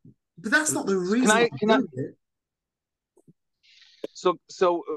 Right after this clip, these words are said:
Speaker 2: the way I understand it now, and, and to hear is that, that true, I, uh, uh, the Einig is the driving force. Now,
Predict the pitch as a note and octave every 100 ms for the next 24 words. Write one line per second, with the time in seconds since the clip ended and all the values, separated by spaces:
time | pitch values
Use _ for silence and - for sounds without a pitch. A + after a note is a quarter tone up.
0 | D#3+ E3+ G#3 G#3+ G3+ F#3 F3 - F3+ E3
1 | D3+ D3+ C#3+ C#3 C3 C3+ B2+ B2+ B2 A#2+
2 | A2+ - _ _ _ _ - - - D3
3 | D#3+ C#3+ A#2+ C3 B2 - _ _ _ -
4 | _ _ _ _ _ - - _ _ _
5 | - C#3 C#3+ C#3+ _ _ _ - - C#4
6 | A#3+ G3+ A3 F#3+ F3 - A3 - - _
7 | - D#3+ - - G#3 A#3 A#3+ A#3+ G3 F3+
8 | D3+ C#3 E3 E3+ E3+ D#3 D3+ - C3 G#2
9 | - - - - _ _ _ _ C#3 D3+